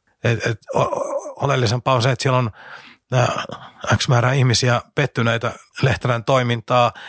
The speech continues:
eikä se varmasti niinku millään tavalla isossa kuvassa liity siihen, että mitä on tapahtunut nyt tuoreemman kohun ympärillä, vaan taaskin mennään jatkumoon. Puhutaan kuukausista, puhutaan parista kaudesta ja sen, sen niinku tuskan purkamista. Yhtä lailla,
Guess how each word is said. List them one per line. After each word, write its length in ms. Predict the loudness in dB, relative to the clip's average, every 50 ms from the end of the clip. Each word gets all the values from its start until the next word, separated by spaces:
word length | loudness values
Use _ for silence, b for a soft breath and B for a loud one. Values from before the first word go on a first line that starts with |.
| B -4
eikä 200 | -2 -2 0 0
se 160 | 0 0 -2 -4 -8 -18 -20 -20 -16 -6 -2
varmasti 360 | 0 0 2 0 0 0 2
niinku 140 | 2 2 2
millään 320 | 2 2 2 2 0 0 0
tavalla 380 | 0 2 2 2 2 2 0 B B B B B B B B 0
isossa 240 | 2 2 2 2
kuvassa 320 | 0 -2 0 0 0 2 2
liity 200 | 0 0 0 0
siihen, 260 | 0 0 2 0 0
että 80 | 0 -2
mitä 200 | -2 0 0 0
on 160 | 2 0 0
tapahtunut 560 | -2 -2 0 0 -2 -2 -2 -2 0 2 2
nyt 140 | 2 2 0 0
tuoreemman 440 | 0 2 2 2 2 2 0 0
kohun 300 | 0 2 2 2 2 2
ympärillä, 480 | 0 -2 0 0 0 0 2 0 0 2
vaan 220 | 2 2 0 0 -4 -10 _ -4
taaskin 300 | -2 -2 -2 -2 -2 -2
mennään 240 | 0 0 2 2
jatkumoon. 480 | 2 0 0 -2 -4 -4 0 0 0 0 0 0
Puhutaan 280 | 0 2 2 0 0
kuukausista, 640 | 0 0 -2 0 0 0 0 2 2 0 0 0 0
puhutaan 360 | 2 0 2 2 0 0 0
parista 360 | 0 0 0 0 0 0 0
kaudesta 500 | 0 0 2 2 2 0 0 0 -2 -4 -6 -10 -18 _ _ _
ja 60 | -2 -2
sen, 220 | -2 -2 -2 -6 -4 -2
sen 200 | -2 0 0 0
niinku 240 | -2 -2 -4 -4 0
tuskan 320 | 0 0 2 2 0 0 2
purkamista. 600 | 2 2 2 2 0 -2 -2 -4 -6 -6 -8 b b b b -2
Yhtä 220 | -2 0 0 0
lailla, 200 | 0 2 0 0